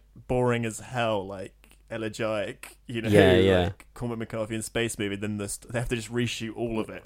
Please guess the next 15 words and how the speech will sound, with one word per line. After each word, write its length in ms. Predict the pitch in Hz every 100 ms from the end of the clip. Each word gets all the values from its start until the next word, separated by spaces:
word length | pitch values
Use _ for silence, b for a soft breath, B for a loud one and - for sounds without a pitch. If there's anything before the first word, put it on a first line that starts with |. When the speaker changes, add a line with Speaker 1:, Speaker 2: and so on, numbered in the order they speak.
| -
Speaker 1:
Like, 140 | 117
Speaker 2:
Yeah, 120 | 101
it's, 160 | 98 95
like, 160 | 107 -
R-rated, 680 | 104 107 98 98 95 107 92
horrifically 520 | 98 104 104 - 92
bloody. 380 | - 92 92 90
Speaker 1:
Yeah, 200 | 90 95
yeah. 160 | 98 98
Speaker 2:
Uh, 200 | 95 87 - -
Boba 300 | 101 104 101
is 120 | 98
always, 360 | 98 98 98 -
like, 200 | 92 -
saying, 300 | - 95